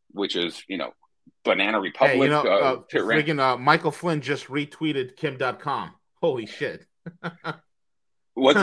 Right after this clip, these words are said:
Speaker 1: who did? Yeah,
Speaker 2: Michael
Speaker 1: I, I,
Speaker 2: Flynn.
Speaker 1: I, I, I saw it. Yeah. And, uh, Kim dot com explains it f-, to, he explains it very wonderfully. He's like, "It's all one, you know, it's all one regime. This is a continuation of, uh,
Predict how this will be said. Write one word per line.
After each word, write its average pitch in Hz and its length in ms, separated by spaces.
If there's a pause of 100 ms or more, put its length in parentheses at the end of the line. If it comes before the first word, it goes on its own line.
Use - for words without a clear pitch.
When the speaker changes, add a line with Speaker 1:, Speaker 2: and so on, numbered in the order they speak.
(140)
Speaker 1:
who 139 160
did? 233 240 (120)
Yeah, 294 300
Speaker 2:
Michael 160 280
Speaker 1:
I, - 40
I, - 40
Speaker 2:
Flynn. 208 360
Speaker 1:
I, 131 100 (200)
I, 147 220
I 151 40
saw 254 320
it. 98 120 (280)
Yeah. - 240 (480)
And, 156 180
uh, 151 120 (120)
Kim 185 160
dot 220 200
com 139 200
explains 220 380
it 101 100 (240)
f-, 104 80 (300)
to, 98 240
he 117 180
explains 214 420
it 104 120 (120)
very 147 440 (200)
wonderfully. 104 680 (440)
He's 117 120
like, 147 160
"It's - 120
all 170 240
one, 127 500 (140)
you 110 80
know, 90 140
it's - 120
all 165 140
one 127 180
regime. 127 460
This 120 140
is 113 60
a 113 40
continuation 120 1000
of, 101 120 (460)
uh, 90 440